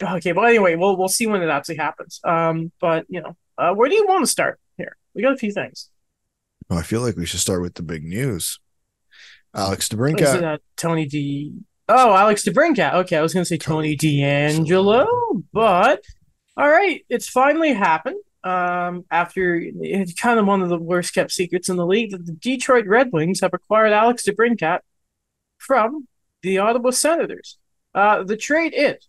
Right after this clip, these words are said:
Speaker 1: Alex DeBrincat goes the other way, obviously. Uh, in return, the Sens do get Dominic Kubalik, the power play man himself, Donovan Sabrenko, defensive prospect, who is from Ottawa. Fun fact.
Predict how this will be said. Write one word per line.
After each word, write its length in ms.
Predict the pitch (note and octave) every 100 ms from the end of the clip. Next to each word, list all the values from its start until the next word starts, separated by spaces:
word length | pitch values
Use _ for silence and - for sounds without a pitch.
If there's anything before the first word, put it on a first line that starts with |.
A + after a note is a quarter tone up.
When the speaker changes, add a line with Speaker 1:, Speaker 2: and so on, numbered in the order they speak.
| _ _ _ -
Speaker 1:
Alex 320 | A3+ A#3 -
DeBrincat 540 | F#3+ G3+ F#3+ G3 F3+
goes 180 | F3 E3+
the 80 | E3+
other 140 | E3
way, 140 | D#3+ D#3+
obviously. 600 | D#3 D3+ D3+ - F3+ C#4 _ _ _ -
Uh, 140 | F3+ F3+
in 100 | E3+
return, 560 | F#3 - A3+ B3 C4+
the 80 | B3
Sens 460 | - A#3+ A#3 A#3 F3+
do 220 | B3 C#4
get 280 | A3 G3 - _ _ _ _ _ -
Dominic 440 | C4+ E4 G4 E4+
Kubalik, 520 | - D4+ G#3+ G3+ C#4 -
the 80 | F#3+
power 320 | F#3 G#3+ G#3+
play 200 | G3+ G3 F#3+
man 200 | F#3 E3+
himself, 400 | D#3+ D#3+ D#3 - _ _ _ _ _ _ _ _ _ - _ F3+
Donovan 680 | G#3 A3+ D4+ F4 F#4 G4 F#4+
Sabrenko, 840 | - - B3 F#3 A3+ F#4+ C#4+ G#4 F#4
defensive 500 | G#3 G3+ G3 G#3 G#3
prospect, 500 | G3 G3 G3 A#3+ A#3+
who 240 | C4 D4
is 260 | B3 C4+ -
from 420 | - - C4 B3 A4+ - _ _ _ _ _ _ _ _ _ _ _ _
Ottawa. 360 | C#4 C#4+ D3 - - _
Fun 140 | F3 E3+
fact. 220 | -